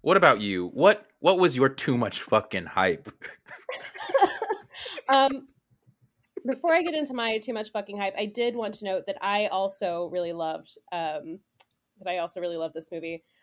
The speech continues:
Speaker 2: um, because I had a big crush on Ralph Fiennes as a young person. And I shared with you, Michael, last night, um, what Ralph Fiennes' full name is. And I do think that I owe it to the audience to make sure that they also know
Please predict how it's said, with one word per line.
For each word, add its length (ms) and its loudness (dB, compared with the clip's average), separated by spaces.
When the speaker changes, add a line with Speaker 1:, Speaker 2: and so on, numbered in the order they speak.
Speaker 2:
um, 140 -2
because 260 -8
I 60 -2
had 180 -4
a 40 -12
big 200 -12
crush 400 -6
on 140 -8
Ralph 180 -8
Fiennes 600 -8
as 760 -4
a 40 -6
young 320 -6
person. 600 -10
And 360 -4
I 180 0
shared 220 0
with 140 -6
you, 140 -6
Michael, 600 -2
last 300 -6
night, 320 -4
um, 360 -6
what 200 -4
Ralph 240 -6
Fiennes' 460 -8
full 160 -6
name 260 -8
is. 320 -8
And 120 -2
I 80 0
do 260 -6
think 360 -6
that 100 -4
I 140 2
owe 140 0
it 100 -2
to 100 -12
the 120 -4
audience 560 -6
to 80 -8
make 160 -6
sure 140 -8
that 180 -12
they 240 0
also 480 -4
know 440 -10